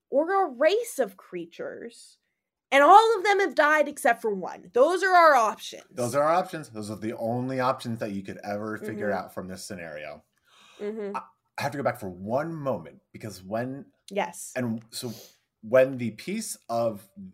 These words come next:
Speaker 2: Horta comes
Speaker 1: Yes.
Speaker 2: off and they're analyzing it, Spock's kinda looking at it, "Hmm, good." He goes, "Ah, yes, it reminds me of asbestos." And I went, "Oh,
Speaker 1: Yeah.
Speaker 2: no! Oh, God, it truly is a killer monster! No,
Speaker 1: Yeah.
Speaker 2: get away! Get away!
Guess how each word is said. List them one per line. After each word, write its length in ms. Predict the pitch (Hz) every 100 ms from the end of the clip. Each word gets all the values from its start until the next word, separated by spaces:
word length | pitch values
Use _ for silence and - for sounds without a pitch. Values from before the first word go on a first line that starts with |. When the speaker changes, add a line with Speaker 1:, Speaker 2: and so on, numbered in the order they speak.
| -
Speaker 2:
Horta 560 | - 151 127 82 80 - _ _
comes 160 | 113 101
Speaker 1:
Yes. 100 | -
Speaker 2:
off 320 | 117 85 - _ 110
and 160 | 104
they're 120 | 92
analyzing 680 | 95 143 123 98 85 80 82
it, 160 | 78 - _ _ _ -
Spock's 240 | - 110 -
kinda 160 | 107 95
looking 200 | 101 95
at 60 |
it, 60 | 95
"Hmm, 260 | 156 165 123
good." 380 | 151 117 95 - _ -
He 80 |
goes, 80 | 92 -
"Ah, 380 | 208 247 143 101
yes, 460 | 135 220 156 - 120
it 200 | 90 - _ -
reminds 420 | 110 175 190 -
me 120 | 151
of 120 | 135
asbestos." 760 | 117 - - 190 185 120 101 -
And 120 | 135
I 40 |
went, 140 | 302 294
"Oh, 280 | 277 302 311
Speaker 1:
Yeah. 180 | 240 294
Speaker 2:
no! 760 | 320 339 302 247 196 - - -
Oh, 200 | 294 240
God, 340 | 277 294 294
it 80 | 220
truly 360 | - 285 294 285
is 180 | 320 311
a 80 |
killer 380 | - 285 262 240
monster! 640 | 226 226 - - 240 185 - -
No, 400 | 208 277 330 415
Speaker 1:
Yeah. 240 | 453 960 1077
Speaker 2:
get 100 | 349
away! 560 | 392 320 349 359 359 370
Get 240 | 370 320
away! 720 | 381 311 339 349 330 285 330